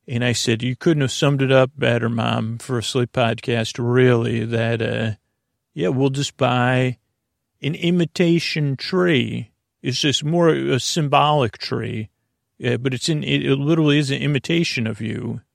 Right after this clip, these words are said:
a tribute tree. That's what we called it w-, as we hung it, uh, and we sang songs of your glory.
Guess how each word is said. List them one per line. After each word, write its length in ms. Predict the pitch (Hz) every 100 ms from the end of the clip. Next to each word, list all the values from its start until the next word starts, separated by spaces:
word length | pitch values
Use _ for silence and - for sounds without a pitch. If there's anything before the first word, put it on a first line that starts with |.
| _
a 60 | 139
tribute 460 | - 208 175 147 -
tree. 400 | - 123 107 117
That's 300 | 139 156 190
what 80 |
we 140 | 156 143
called 340 | 160 143 127
it 60 | -
w-, 340 | 131 131 127
as 220 | 131 123
we 160 | 135 123
hung 260 | 120 135 131
it, 320 | 127 - 131
uh, 360 | 117 113 113 113 _ _ _ _ _ _ _ -
and 120 | 123
we 80 | 127
sang 480 | - 139 135 135 131
songs 680 | - 131 127 131 127 123 127
of 140 | 113
your 140 | 127
glory. 960 | 117 123 123 123 127 123 123 123 123